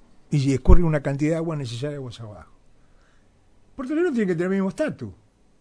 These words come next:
La última intervención, cuando a mí me entregaron, me acuerdo, cuando se cumplían cuarenta años de Coirco,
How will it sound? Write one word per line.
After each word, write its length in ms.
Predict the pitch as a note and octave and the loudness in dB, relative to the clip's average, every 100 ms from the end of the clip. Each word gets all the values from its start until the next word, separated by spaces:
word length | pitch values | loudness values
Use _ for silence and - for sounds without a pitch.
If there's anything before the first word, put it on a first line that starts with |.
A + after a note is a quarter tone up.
| _ _ _ _ _ _ - | _ _ _ _ _ _ -6
La 140 | E3+ | -2
última 320 | C#4 C#4 B3 | 0 0 0
intervención, 540 | G#3+ G3 G3 F#3+ A3 E3+ | 0 0 0 -2 -2 -4
cuando 200 | D#3+ D3+ | -6 -6
a 20 | |
mí 80 | G3+ | -4
me 100 | G3 | -4
entregaron, 500 | F3 F3+ F#3 F3+ D#3+ | -6 -6 -6 -6 -6
me 80 | D3 | -8
acuerdo, 340 | D3 E3+ D#3 B2+ C3 | -8 -6 -6 -8 -14
cuando 200 | - B2+ A#2 | -14 -14 -14
se 140 | D3+ | -16
cumplían 320 | C#3 C#3+ F3+ | -14 -8 -8
cuarenta 360 | D3+ E3 F3+ D#3 | -8 -8 -6 -6
años 220 | E3+ D#3 | -4 -6
de 80 | C#3+ | -8
Coirco, 540 | C#3+ C3 G#2 - E3 | -6 -8 -8 -10 -12